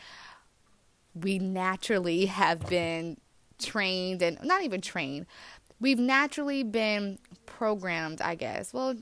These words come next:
uh, same as training, as being trained, but we've just naturally been taught from prior generations, our moms, our moms' moms, to s-, always put ourselves last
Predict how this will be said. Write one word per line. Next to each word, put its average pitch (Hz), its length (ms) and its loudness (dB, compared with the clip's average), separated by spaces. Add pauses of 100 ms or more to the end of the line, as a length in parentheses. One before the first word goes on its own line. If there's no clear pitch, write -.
uh, 196 140 -8
same 180 260 -8
as 170 140 -10
training, 175 480 -10 (180)
as 160 140 -6
being 160 180 -10
trained, - 380 -12
but - 180 -10 (420)
we've 269 140 0
just 262 160 -2
naturally 240 320 4
been 208 140 -2
taught 185 380 2 (300)
from 175 360 4 (140)
prior 202 320 2
generations, 190 720 -2
our 165 160 -2
moms, 185 500 0
our - 160 -4
moms' 190 460 -4
moms, 175 480 -4 (500)
to 175 500 4 (760)
s-, - 340 -2 (920)
always 247 460 12
put 233 140 -4
ourselves 185 500 0
last 151 520 -4